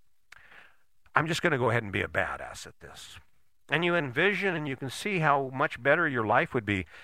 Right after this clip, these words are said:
if you had the ability to make more decisions, because coming in corporate America, productivity matters. Now, there, it often requires a jump, and I'll talk about that in a minute, but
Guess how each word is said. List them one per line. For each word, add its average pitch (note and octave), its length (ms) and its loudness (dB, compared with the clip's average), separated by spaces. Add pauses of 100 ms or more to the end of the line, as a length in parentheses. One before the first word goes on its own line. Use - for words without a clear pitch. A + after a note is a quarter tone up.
(100)
if B2 140 0
you C#3 100 0
had C#3 300 4 (360)
the C3+ 120 -4
ability D#3 320 4
to B2 80 -4
make B2+ 180 -2
more B2+ 260 0
decisions, A#2 600 0
because C3 280 -2
coming G#3+ 460 0 (300)
in C#3+ 160 2
corporate F3 400 -2
America, A#2+ 600 4 (100)
productivity D3 680 -2
matters. F#2+ 640 -6
Now, C3+ 180 0
there, C3+ 220 0 (240)
it - 80 -20
often E3+ 300 2
requires A#2 640 0
a F2 40 -12
jump, C3 460 4
and F#2+ 80 -10
I'll F#2+ 100 -6
talk - 300 4
about F2 260 -8
that C3+ 220 2
in F#2+ 60 -12
a G#2 40 -8
minute, C3+ 280 2
but C3+ 120 -6